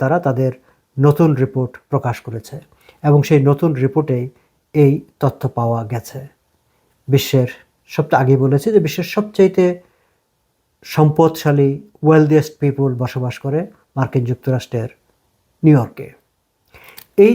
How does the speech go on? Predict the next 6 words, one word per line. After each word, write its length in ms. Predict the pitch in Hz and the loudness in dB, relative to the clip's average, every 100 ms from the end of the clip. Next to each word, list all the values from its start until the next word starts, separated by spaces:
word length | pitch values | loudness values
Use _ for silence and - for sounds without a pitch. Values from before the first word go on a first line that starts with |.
| 214 | 2
যে 100 | 240 - - - | -2 -2 -10 -2
সম্পদশালী 680 | 160 156 180 175 - 165 160 147 | 0 2 0 0 -2 0 2 2
বা 80 | 151 160 | 0 4
wealthiest 440 | 156 160 170 156 - | 4 4 2 -6 -8
people, 320 | 127 - 135 165 _ _ _ _ _ _ _ | -10 -8 -8 -10 _ _ _ _ _ _ _
তা 120 | - | 2